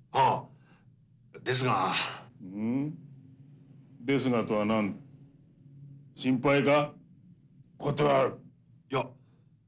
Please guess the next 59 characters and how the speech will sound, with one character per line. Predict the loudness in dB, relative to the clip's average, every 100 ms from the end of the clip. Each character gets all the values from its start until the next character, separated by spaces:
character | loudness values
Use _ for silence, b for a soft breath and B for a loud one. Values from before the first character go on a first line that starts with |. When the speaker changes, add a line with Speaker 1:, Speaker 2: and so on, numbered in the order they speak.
| _ _
Speaker 1:
私 | 0 2 4
は | 4 4
秘 | 4
書 | 2
と | 2
し | 0
て | 0
来 | 2
て | 2
い |
な | 4
が | 2
ら、 | 2 0 -4
社 | -4 0
長 | 2 2
と | 2
離 | 2 2
れ | 2
て | 0
い |
て | 0 0
い | 2
い |
か | 0 2
ど | 2
う |
か | 2
と | -2
い | -4
う |
こ | -6
と | -12
で | -12
す。 | -14 -18 _ _ _ _ _ _ -14
Speaker 2:
秘 | -6 -2
書 |
を | -2
連 | -2 -2 -2
れ |
て |
く | -2
る | -2
な | 0
ら、 | 2 0 -2 -6
も | -4 -2
っ |
と | -2 -2 -2
気 | -2
の | 0 0
利 | -2
い |
た | 0 2
の | 2
を |
連 | 2 -2
れ |
て | -2
く | -6
る。 | -6